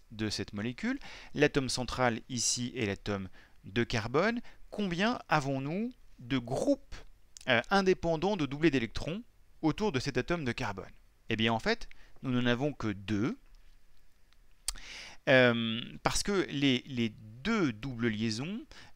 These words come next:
euh, sont indépendantes, mais, euh, à l'intérieur de, de chacune des doubles liaisons, les deux liaisons simples covalentes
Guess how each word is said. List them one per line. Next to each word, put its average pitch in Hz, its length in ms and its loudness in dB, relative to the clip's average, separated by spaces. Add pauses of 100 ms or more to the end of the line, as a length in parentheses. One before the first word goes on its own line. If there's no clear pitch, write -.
euh, 110 160 4
sont - 400 -2 (160)
indépendantes, 117 680 0
mais, 135 200 2 (360)
euh, 117 180 4 (260)
à 127 120 2
l'intérieur 165 440 4
de, 113 220 -2
de 113 120 -4
chacune 151 480 -2
des 113 60 -2
doubles 107 240 -2
liaisons, 101 400 -2 (280)
les 107 160 0
deux 151 160 2
liaisons 113 380 -2 (160)
simples 170 420 -4
covalentes 123 520 0